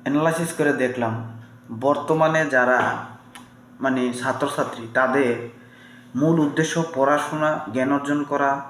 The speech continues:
বা সার্টিফিকেট, এগুলা না। তাদের মূল উদ্দেশ্য হচ্ছে আন্দোলন, ঠিক আছে? বিক্ষোভ মিছিল, আন্দোলন করা, রাজুতে আয়েগা, এগুলাই। রাজুতে আয়েগা, ডাক দেয়েগা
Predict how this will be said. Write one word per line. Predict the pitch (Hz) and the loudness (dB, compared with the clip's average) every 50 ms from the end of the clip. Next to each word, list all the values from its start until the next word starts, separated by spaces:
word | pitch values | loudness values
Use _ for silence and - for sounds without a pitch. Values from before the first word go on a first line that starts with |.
| - - - | -16 -6 -6
বা | 127 127 | -4 -4
সার্টিফিকেট, | - - 120 117 123 127 139 139 135 127 - - - | 0 -2 -2 -2 -2 -4 -4 -4 -4 -6 -10 -10 -4
এগুলা | 117 127 123 123 123 123 123 | -2 -2 -2 0 0 0 0
না। | 117 110 101 90 - - - - - - - - - - | 0 0 -4 -6 -8 -10 -14 -16 -18 -20 -20 -20 -6 -2
তাদের | - 120 123 127 127 | 0 0 0 2 2
মূল | 123 127 131 139 139 | 2 0 2 0 -2
উদ্দেশ্য | 131 113 107 135 135 - 135 | -2 -2 -4 -6 -6 -4 -6
হচ্ছে | 123 123 - 127 120 | -6 -4 -2 0 0
আন্দোলন, | 113 113 113 113 113 113 117 107 90 85 - - - - - - - - - - - - - - - - | 2 2 0 0 -2 -2 -2 -2 -4 -6 -10 -14 -18 -20 -20 -20 -20 -20 -20 -20 -20 -20 -20 -20 -20 -20
ঠিক | - - 135 | -10 -6 -6
আছে? | 131 - 101 | -4 -4 -4
বিক্ষোভ | 107 117 113 113 117 113 117 110 | -6 -6 -6 -6 -6 -6 -6 -4
মিছিল, | 120 117 110 113 104 101 98 85 - - - | -4 -4 -4 -6 -8 -8 -8 -10 -12 -12 -8
আন্দোলন | - 110 110 110 117 110 110 110 110 | -6 -4 -4 -2 -2 -2 -2 -4 -4
করা, | 107 107 101 98 95 - - - - - - - - | -4 -4 -6 -6 -6 -10 -14 -18 -20 -20 -20 -16 -14
রাজুতে | - - 120 123 123 120 120 135 127 123 139 | -4 -2 2 2 2 2 0 -2 -2 0 2
আয়েগা, | 127 117 113 110 107 107 113 107 107 - - - - - - - - - - - - | 4 4 4 2 2 2 0 0 -2 -2 -8 -14 -18 -20 -20 -20 -20 -20 -20 -12 -4
এগুলাই। | 117 123 123 123 107 101 92 87 | -2 0 2 2 2 0 0 2
রাজুতে | 113 123 131 139 151 - - 165 | 2 2 2 2 0 0 2 4
আয়েগা, | 147 135 135 135 139 139 165 180 - - - - - - - - | 6 6 6 4 2 2 2 0 0 -4 -8 -14 -18 -20 -16 -10
ডাক | 110 110 139 147 156 156 151 | -2 2 2 2 2 0 0
দেয়েগা | 151 165 170 170 175 170 185 202 | 2 4 4 4 4 4 4 4